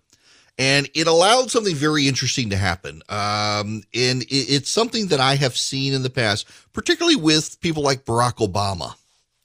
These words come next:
When you introduce someone, we, we live in an age of dynamic personalities and cults of personality.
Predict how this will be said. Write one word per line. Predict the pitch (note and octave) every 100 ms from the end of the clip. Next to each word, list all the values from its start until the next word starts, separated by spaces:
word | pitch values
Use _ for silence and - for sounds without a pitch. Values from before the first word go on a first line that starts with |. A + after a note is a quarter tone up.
| _ _ _ _ _ -
When | A2+ C3+ C#3 C3+ C3+ C3 C3 -
you | C3+ C#3+ C#3 D3 D#3 D#3 -
introduce | G#3+ A3+ A#3 F#3+ F3+ -
someone, | - C#3+ B2+ A#2 C3+
we, | C#3+ C3+
we | C#3
live | C3+ D#3
in | D3
an | C3
age | B2+ B2+ A#2+ B2
of | G#2+
dynamic | A#2 A2+ A#2 A#2
personalities | - A#2+ A2 G#2 G#2 G#2
and | G2 F2+
cults | - A2 F2+ -
of | -
personality. | E2+ - D#2+ D2+ D#2+ F2